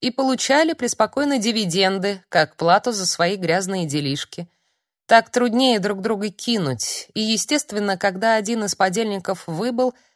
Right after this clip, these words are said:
второй не обрадовался, что тот зарабатывает просто на молчании.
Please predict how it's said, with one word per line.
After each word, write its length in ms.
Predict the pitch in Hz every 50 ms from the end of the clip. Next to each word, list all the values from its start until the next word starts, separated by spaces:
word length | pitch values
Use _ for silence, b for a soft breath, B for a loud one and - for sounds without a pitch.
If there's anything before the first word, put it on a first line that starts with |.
| _ _
второй 400 | _ - - 233 240 269 302 285
не 120 | 262 262 247
обрадовался, 720 | 226 180 170 196 233 240 208 208 185 175 156 - - 151
что 200 | - - 156 147
тот 320 | - - 196 180 - - -
зарабатывает 720 | 151 147 170 170 160 156 170 175 170 165 160 160 156 - _
просто 320 | - 170 160 - - 165
на 120 | 165 170
молчании. 760 | 165 170 180 180 175 - - 180 165 156 147 139 139 143 139